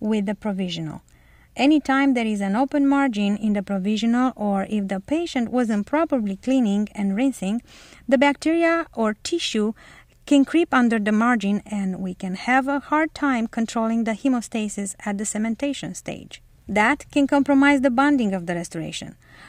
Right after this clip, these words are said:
We saw earlier that some bleeding occurred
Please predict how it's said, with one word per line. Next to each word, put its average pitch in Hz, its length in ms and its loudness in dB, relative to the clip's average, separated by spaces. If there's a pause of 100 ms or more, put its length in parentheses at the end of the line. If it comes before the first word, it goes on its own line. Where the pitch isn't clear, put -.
We 208 120 0
saw 277 260 6
earlier 208 580 2
that 190 280 -4
some 277 360 2
bleeding 269 400 2
occurred 220 640 -2